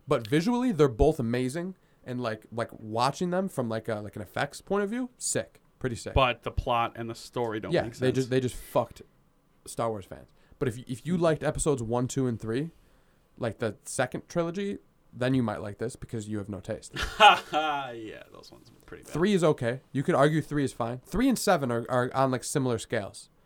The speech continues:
Speaker 1: Like, of, of, like, they're in trilogies that aren't the original, so they're automatically, they can't be perfect.
Speaker 2: Right.
Speaker 1: Automatically. Um,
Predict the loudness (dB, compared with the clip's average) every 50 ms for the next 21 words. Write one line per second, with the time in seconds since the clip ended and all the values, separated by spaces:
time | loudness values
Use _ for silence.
0 | _ _ _ _ _ _ _ -6 -2 -2 0 0 0 -2 -2 -2 -2 -2 -2 -2
1 | -2 0 2 2 2 2 2 2 2 2 2 2 2 0 -2 -2 0 2 2 2
2 | 4 4 2 2 2 2 0 -2 -4 -6 -8 -10 _ _ _ _ -16 -8 -6 -4
3 | -2 0 2 4 4 4 2 -2 -2 -4 -8 -8 -8 -8 -4 -4 -4 -2 -2 -2
4 | -2 -4 -4 -6 -8 -8 -6 -6 -6 -8 -10 _ -10 -6 -4 -4 -4 -6 -8 -12
5 | -14 -16 -18 -18 -18 _ _ _ _ _ _ _ _ _ _ _ _ _ _ _
6 | _ _ _ _ _ _ _ _ _ -10 -6 -6 -6 -6 -8 -10 -12 -14